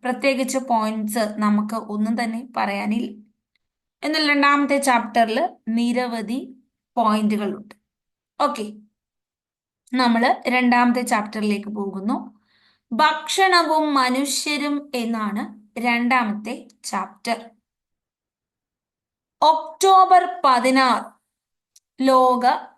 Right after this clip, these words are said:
ഭക്ഷ്യദിനം. ആദ്യ പോയിന്റ് ഇതാണ്, ഒക്ടോബർ പതിനാറ് ലോക ഭക്ഷ്യദിനം. ഒക്ടോബർ പതിനാറ് ലോക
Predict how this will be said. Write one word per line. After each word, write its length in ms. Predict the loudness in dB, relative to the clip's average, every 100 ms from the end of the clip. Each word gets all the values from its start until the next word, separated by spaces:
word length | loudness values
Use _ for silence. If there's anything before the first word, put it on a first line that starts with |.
| -4
ഭക്ഷ്യദിനം. 640 | -4 -4 -8 -12 -12 -14 -20 _ -2
ആദ്യ 320 | 2 2 0 -2
പോയിന്റ് 320 | -2 -2 -2 -2
ഇതാണ്, 360 | -4 -4 -6 -8 -6 -6
ഒക്ടോബർ 500 | -6 -6 0 2 0 -2
പതിനാറ് 560 | -2 -2 -2 -2 -2 -4 -8 -14 -6 -2
ലോക 360 | -2 -2 -2 -2 -4 -12 _ -2
ഭക്ഷ്യദിനം. 880 | -2 -2 -6 -8 -2 -2 0 0 -2 -6 -18 _ -10
ഒക്ടോബർ 680 | -10 -12 -10 -4 -2 2 0 0 -10 _ -4
പതിനാറ് 640 | -2 0 0 0 -2 -4 -6 -8 -8
ലോക 460 | -4 -2 -2 -2